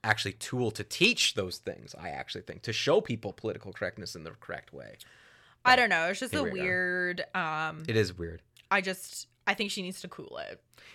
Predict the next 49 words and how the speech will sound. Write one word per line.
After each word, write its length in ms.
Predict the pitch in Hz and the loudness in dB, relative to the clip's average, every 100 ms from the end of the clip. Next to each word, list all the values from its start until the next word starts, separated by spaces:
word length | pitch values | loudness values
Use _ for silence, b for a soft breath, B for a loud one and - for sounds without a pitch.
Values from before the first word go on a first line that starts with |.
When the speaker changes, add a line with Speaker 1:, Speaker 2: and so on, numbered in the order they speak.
| B - | B 4
Speaker 1:
Yeah, 200 | 110 92 | 6 8
and 300 | 90 127 123 | 6 8 10
I, 140 | 131 | 12
th-, 240 | 135 135 131 | 12 10 10
I 20 | |
think 160 | 131 113 | 8 6
you're 100 | 101 | 4
Speaker 2:
<laughs> 80 | |
Speaker 1:
right. 100 | 95 | 6
I 40 | 98 | 6
don't 140 | 104 | 2
think 140 | 98 113 | 0 -2
she's 200 | 95 90 | 0 0
recognizing 480 | 87 90 85 85 | 0 -2 -4 -4
her 220 | 85 85 92 | -6 -6 -6
own 180 | 92 92 | -8 -8
privilege 480 | - 110 117 113 120 | -2 0 0 -4 -4
in 160 | 120 | -4
this, 300 | 127 156 - | -4 -6 -4
and 200 | 90 90 | -4 -4
yeah, 160 | 92 - | -6 -8
I 120 | - | -10
think 220 | - - | -12 -14
that. 140 | - - B B | -12 -14 B B
But 160 | 160 | 8
hey, 200 | 156 123 104 | 12 10 8
if 120 | - | 4
she's 200 | 117 107 | -2 0
b-, 120 | - | -4
it, 300 | 113 110 - | -4 -4 -2
maybe 360 | 113 117 120 117 101 | 2 4 4 2 0
now 400 | 104 107 113 113 | -4 0 6 6
this 220 | 107 104 | 4 0
will 80 | 107 | -2
be 140 | 104 | -2
an 80 | 101 | 0
opportunity 640 | 104 101 104 - 98 92 92 | 0 0 -2 -4 -4 -4 -6
for 180 | - | -6
other 160 | 87 85 | -6 -6
people, 380 | - 95 - 67 | -12 -14 -12 -12
'cause 140 | 101 | -10
if 80 | 98 | -6
she 120 | - | -4
did 180 | 110 113 | -2 0
back 280 | 110 110 113 | 2 2 2
out 60 | 107 | 2
of 60 | |
that 140 | 104 98 | 0 0
role, 280 | 107 104 | 0 0